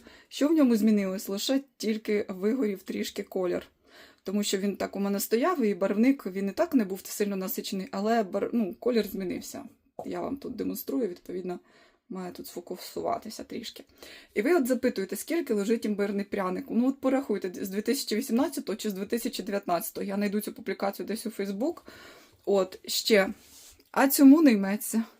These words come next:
Ще є таке, е, також дивлюся, вигорів Діне. Вигорів, е, задній фон, тому що, ну, це, м, зрозуміло, що тісто також влежуючись побіліло. Але, е, хтось там от мені писав, що,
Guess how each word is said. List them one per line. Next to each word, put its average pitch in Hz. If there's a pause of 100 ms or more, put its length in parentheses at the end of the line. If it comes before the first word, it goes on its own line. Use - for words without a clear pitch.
(760)
Ще 247
є 226
таке, 233
е, -
також 196
дивлюся, 226
вигорів 226 (300)
Діне. 202 (420)
Вигорів, 220
е, 202
задній 214
фон, 302
тому 233
що, 208
ну, 214
це, - (120)
м, 180 (240)
зрозуміло, 202
що 208
тісто 202
також 262
влежуючись 214
побіліло. 196 (400)
Але, 233
е, -
хтось -
там 226
от 208
мені 214
писав, 240
що, 208